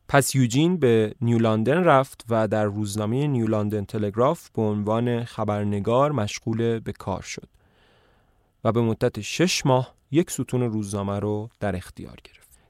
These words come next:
در این زمان ناگهان یوجین سلامتیش رو از دست می‌ده و در معاینات معلوم می‌شه که به یک سل خفیف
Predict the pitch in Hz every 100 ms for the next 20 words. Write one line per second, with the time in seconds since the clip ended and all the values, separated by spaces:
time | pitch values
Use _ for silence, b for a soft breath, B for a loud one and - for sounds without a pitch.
0 | - 190 254 233 214 202 196 180 202 202
1 | 196 190 139 120 139 160 170 - 120 113
2 | 110 107 - 131 - 135 135 135 131 110
3 | 101 113 107 - 131 175 175 139 120 113
4 | 113 113 110 113 143 175 117 113 147 160
5 | 165 - 156 156 147 151 117 113 135 -
6 | _ _ - - - 123 135 - 107 -
7 | 107 - -